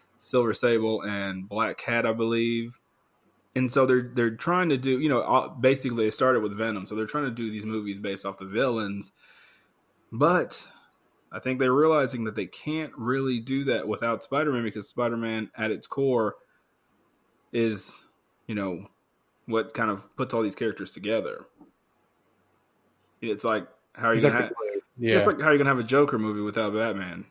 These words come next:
Speaker 2: Or a Robin movie without Batman, which
Speaker 1: Oh.
Speaker 2: that's a bad example 'cause you could have, I guess you
Speaker 1: Oh,
Speaker 2: could have
Speaker 1: and it, and they are trying to do that, so we'll see. Which you're excited about that movie, but I'm not.
Speaker 2: Joker?
Speaker 1: Mm-hmm.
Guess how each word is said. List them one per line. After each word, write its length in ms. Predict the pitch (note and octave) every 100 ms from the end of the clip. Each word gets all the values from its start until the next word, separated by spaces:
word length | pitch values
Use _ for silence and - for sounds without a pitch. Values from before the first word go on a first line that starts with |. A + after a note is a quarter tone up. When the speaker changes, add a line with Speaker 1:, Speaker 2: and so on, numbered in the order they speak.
| -
Speaker 2:
Or 280 | C3 B2 A#2+
a 200 | G2+ A#2+
Robin 400 | B2 B2 B2 A2+
movie 200 | A2+ A2+
without 300 | A2+ A2+ A2+
Batman, 420 | A2+ A2 A#2 A#2+
which 160 | D3+ G3
Speaker 1:
Oh. 120 | A2+
Speaker 2:
that's 300 | A2+ D#3 D#3+
a 40 | - E3
bad 100 | C3+
example 380 | C3 B2+ A#2+
'cause 160 | - A#2
you 80 | A#2+
could 180 | B2+ A2+
have, 240 | G#2+ G#2+
I 120 | G#2+
guess 180 | A2+ A2
you 60 | B2+
Speaker 1:
Oh, 80 |
Speaker 2:
could 140 | A#2 A#2
have 40 |
Speaker 1:
and 100 | A#2
it, 180 | A#2+ A#2
and 180 | B2 A#2
they 100 | A2+
are 120 | A2
trying 360 | G2+ A#2 A2 G#2
to 60 | F#2+
do 180 | G2 F#2+
that, 240 | E2 -
so 100 | G#2
we'll 140 | G2+
see. 300 | G2+ G#2+ G2+ F2+ _ -
Which 160 | B2+
you're 140 | C3+ C#3
excited 380 | - G#2+ G2+ G2
about 200 | F#2 F#2+
that 100 | F#2
movie, 200 | G2 F#2
but 120 | -
I'm 120 | G2+ G2+
not. 200 | D2+ - _ _ _ _ _ _ _
Speaker 2:
Joker? 400 | - C3 C3+ E3 - _ _ _ _ D3
Speaker 1:
Mm-hmm. 340 | C3 A2 A#2+